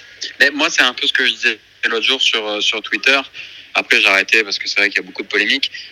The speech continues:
Mais ça, ça fait bizarre parce que, comme tu le dis, moi, il y a encore dix, euh, dix ans, douze ans, quand j'étais encore amateur, ben, je rêvais de jouer contre ces joueurs-là et aujourd'hui, on va les interdire de jouer les tournois sur lesquels je pourrais jouer contre eux, tu vois.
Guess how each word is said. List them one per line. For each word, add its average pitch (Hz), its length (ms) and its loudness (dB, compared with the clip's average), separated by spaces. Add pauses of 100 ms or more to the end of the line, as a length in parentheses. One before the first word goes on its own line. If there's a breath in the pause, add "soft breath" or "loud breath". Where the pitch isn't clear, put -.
(200 loud breath)
Mais 107 420 4 (400)
ça, 110 440 0
ça 110 160 -2
fait 113 100 -4
bizarre 135 300 -2
parce - 160 -8
que, 113 80 -4
comme 107 240 -6
tu 107 140 -6
le 107 40 -16
dis, 139 140 2
moi, 113 160 -2
il 107 60 -2
y - 20 2
a 98 200 2
encore 98 300 -8
dix, 101 380 -6
euh, 95 420 -4 (140)
dix - 200 -4
ans, - 120 -4
douze 107 260 -6
ans, 110 180 -4
quand 104 80 -6
j'étais 101 180 -2
encore 98 240 -4
amateur, 98 460 0 (320 loud breath)
ben, 98 100 4
je 101 80 2
rêvais 110 240 4
de 107 140 -2
jouer 98 120 -6
contre 101 200 -8
ces 104 120 0
joueurs-là 107 300 0
et 131 60 0
aujourd'hui, 101 320 0
on 123 60 0
va 113 120 2
les 95 80 -2
interdire 101 360 -4
de 104 100 -2
jouer 98 140 -4
les 98 100 0
tournois 101 320 -6
sur - 120 -2
lesquels 101 280 0
je 101 100 -2
pourrais 98 420 -2
jouer 95 160 -6
contre 101 280 -6
eux, 110 60 -2
tu - 120 -2
vois. 92 180 -10